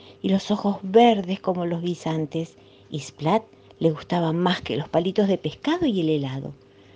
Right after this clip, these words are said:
Pero cada vez que Kitten veía a Splat, le tiraba de las orejas, le apretaba la barriga con el dedo, le hacía un nudo con el rabo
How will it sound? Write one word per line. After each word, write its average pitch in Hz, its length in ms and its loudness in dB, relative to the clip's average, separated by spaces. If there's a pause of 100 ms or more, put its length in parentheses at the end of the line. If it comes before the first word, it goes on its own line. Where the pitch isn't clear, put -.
(240)
Pero 294 220 4
cada 466 260 2
vez 190 160 0
que 165 140 -4
Kitten 147 420 -4
veía 135 360 -2
a 208 40 -6
Splat, 190 380 -2 (480)
le 160 180 4
tiraba 135 360 -4
de 131 80 -2
las 127 200 -8
orejas, 208 580 2
le 208 160 4
apretaba 135 440 -2
la 139 100 -2
barriga 139 380 -4
con 139 160 0
el 143 160 2
dedo, 151 320 2 (480)
le 226 140 6
hacía 370 220 6
un 330 160 10
nudo 151 220 6
con 147 160 0
el 139 100 -2
rabo 359 420 2